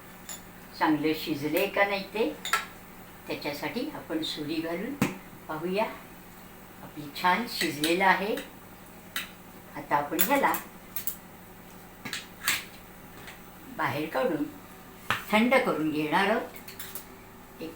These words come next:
तासभराने आपण याच्या वड्या कापून मग आपण त्याला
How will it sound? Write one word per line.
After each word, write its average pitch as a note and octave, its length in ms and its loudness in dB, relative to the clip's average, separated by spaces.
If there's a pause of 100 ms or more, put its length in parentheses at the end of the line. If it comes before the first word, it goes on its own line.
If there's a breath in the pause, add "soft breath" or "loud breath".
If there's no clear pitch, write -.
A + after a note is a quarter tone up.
तासभराने E3 680 6
आपण F3+ 280 2 (420)
याच्या E3 280 2
वड्या E3 280 6
कापून - 360 0 (540)
मग F#3+ 80 4
आपण G#3+ 220 6
त्याला G3 340 2